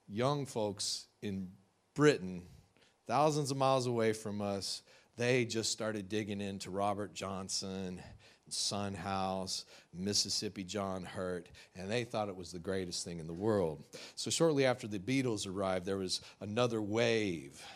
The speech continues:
with people like the Yardbirds, Steve Winwood, Eric Clapton, the Rolling Stones. And what these guys did was reintroduce America to a treasure that was in their own backyard.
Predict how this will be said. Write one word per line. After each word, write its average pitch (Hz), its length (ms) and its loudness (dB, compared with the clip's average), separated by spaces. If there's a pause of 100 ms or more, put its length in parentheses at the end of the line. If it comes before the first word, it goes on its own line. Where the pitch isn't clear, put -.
(540)
with 95 100 -12
people 101 240 -4
like 92 180 -2
the 90 60 -8
Yardbirds, 92 1000 0 (220)
Steve 98 400 -6
Winwood, 104 840 0 (180)
Eric 113 280 2
Clapton, 110 800 2
the 92 100 -4
Rolling 120 340 2
Stones. 113 800 2 (420)
And 107 200 -4
what 175 240 2
these 196 260 2
guys 117 400 2
did 98 500 0 (440)
was 113 260 -2
reintroduce 156 1500 4 (480)
America 123 760 4
to 110 180 -2
a 107 60 0
treasure 139 460 0
that 107 120 -4
was 98 160 -6
in 104 100 -4
their 101 140 -2
own 101 220 -6
backyard. 92 680 -2